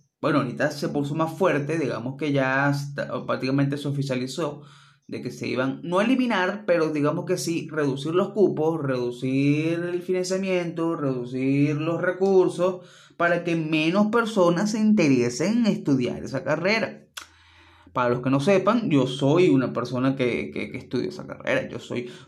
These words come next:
profesor en geografía e historia. Profesor. No soy licenciado,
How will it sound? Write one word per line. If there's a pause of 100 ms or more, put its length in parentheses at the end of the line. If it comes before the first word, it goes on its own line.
(100)
profesor (180)
en
geografía
e
historia. (640)
Profesor. (720)
No
soy
licenciado,